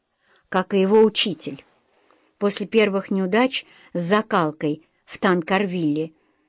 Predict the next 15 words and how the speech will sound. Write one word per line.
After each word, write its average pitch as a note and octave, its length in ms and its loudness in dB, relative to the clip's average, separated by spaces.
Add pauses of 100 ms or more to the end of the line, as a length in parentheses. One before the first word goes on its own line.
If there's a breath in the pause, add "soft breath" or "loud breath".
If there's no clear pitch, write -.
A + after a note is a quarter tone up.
(240 soft breath)
они C4 320 6
с C4 140 0
Элен B3+ 320 6
наделали A3+ 640 4 (200 soft breath)
целую C#4+ 400 2
груду A#3 380 4
таких G3+ 380 -2
железных F#3 560 0
пластин. G3 640 -4 (680 soft breath)
Донован F#3+ 500 2
стал B3 380 0
экспериментировать G#3 920 -2
с - 100 -4
этими G3 260 -4
пластинами, E3+ 800 -2